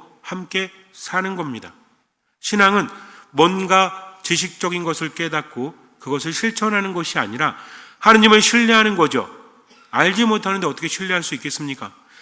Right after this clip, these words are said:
미사를 통해서, 말씀을 통해서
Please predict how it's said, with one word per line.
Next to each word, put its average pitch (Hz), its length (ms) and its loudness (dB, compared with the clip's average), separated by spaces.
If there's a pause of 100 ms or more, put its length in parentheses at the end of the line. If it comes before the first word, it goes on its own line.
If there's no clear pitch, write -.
(100)
미사를 180 440 2
통해서, 175 840 -6
말씀을 131 500 -6
통해서 160 420 -6